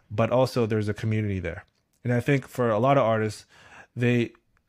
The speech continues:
before pre-covid, you know, we, we, they took it for granted how fans were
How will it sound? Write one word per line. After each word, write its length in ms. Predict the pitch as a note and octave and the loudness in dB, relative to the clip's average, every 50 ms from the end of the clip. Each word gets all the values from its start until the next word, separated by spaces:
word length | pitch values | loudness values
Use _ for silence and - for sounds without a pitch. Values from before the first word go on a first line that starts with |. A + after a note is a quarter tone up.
| _ _ - | _ _ -6
before 380 | C3 B2 - - C3+ C#3 C3+ | -6 -6 -2 0 2 4 4
pre-covid, 680 | B2 - - C#3 B2 - - D3 E3 D3+ B2+ A#2 A2 G#2+ - _ _ _ _ _ _ _ _ _ _ _ _ _ _ _ - - _ _ - | 4 2 0 -2 0 2 4 4 4 6 4 2 0 -2 -6 _ _ _ _ _ _ _ _ _ _ _ _ _ _ _ -20 -20 _ _ -4
you 120 | C3+ B2 | -2 0
know, 300 | A#2+ A#2+ A2+ A2 G#2 - - | 2 2 2 2 0 -4 -4
we, 280 | A2 B2 B2+ C3 C3+ C3+ | -2 0 0 0 0 -2
we, 240 | C3 C3+ C3 - _ _ - | -6 -8 -8 -10 _ _ -14
they 280 | C3 A#2+ - B2 C3+ | -14 -8 -4 -2 -2
took 220 | C3 - E3 D#3+ E3 | -2 0 0 0 0
it 80 | D3+ | 0
for 120 | - - B2 | -2 -2 -4
granted 440 | A2+ A2 A2+ A2+ A#2 A#2+ A2+ A2+ - | -4 -2 -2 0 0 0 0 -2 -4
how 460 | - - A#2 A2+ A2 G#2+ G#2+ G2+ - _ _ _ - - - _ _ | -4 -2 0 0 2 2 0 -2 -4 _ _ _ -20 -20 -20 _ _
fans 420 | - - - A#2+ A#2 A#2+ A#2+ A2+ G#2+ | -10 -4 -2 0 0 0 0 -2 -2
were 320 | A2 G#2+ G#2 G2+ F#2+ - | -2 -2 -2 -2 -4 -6